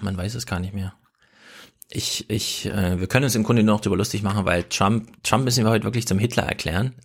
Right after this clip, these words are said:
Also führt kein Weg dran vorbei. Ich bin ganz froh, dass Hans nicht noch irgendwo in der Ecke sitzt und Grimassen dazu zieht.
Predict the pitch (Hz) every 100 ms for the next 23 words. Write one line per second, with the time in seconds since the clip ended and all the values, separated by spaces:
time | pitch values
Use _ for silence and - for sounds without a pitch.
0 | - - 92 90 92 - - 117 - 110
1 | 110 110 101 104 92 104 - - 98 95
2 | - 104 101 - 98 - - - - 92
3 | 90 - - 107 - - - - - 110
4 | - - - 120 - 120 131